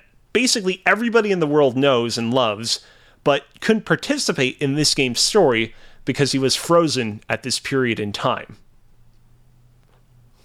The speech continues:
And, of course, I would be remiss not to mention that this game takes place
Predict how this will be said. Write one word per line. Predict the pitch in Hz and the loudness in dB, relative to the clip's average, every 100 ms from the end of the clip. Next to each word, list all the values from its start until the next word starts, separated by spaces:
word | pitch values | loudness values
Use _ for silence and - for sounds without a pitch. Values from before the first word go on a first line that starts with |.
| - - - _ - - - - - - - - - - _ _ _ _ - | -20 -20 -20 _ -20 -18 -16 -18 -20 -20 -20 -20 -20 -20 _ _ _ _ -4
And, | 139 143 113 - 110 - - _ _ _ _ _ _ | 0 0 -2 -6 -12 -12 -16 _ _ _ _ _ _
of | 190 233 | -2 -2
course, | - 131 - - - - _ - | -2 -2 -2 -2 -2 -6 _ -8
I | 127 | -4
would | 135 131 | -4 -2
be | 139 | -2
remiss | 139 139 202 202 - | 0 -2 0 0 0
not | 127 151 | -2 -2
to | 190 | -4
mention | 156 117 - | -4 -4 -4
that | 107 - | -6 -4
this | 175 - | -2 -2
game | 254 262 135 110 107 _ _ _ _ _ _ _ - | -2 -2 -2 -4 -10 _ _ _ _ _ _ _ -6
takes | 196 262 - | -4 -2 -2
place | - - 185 98 - - - | -4 0 0 0 -4 -4 -6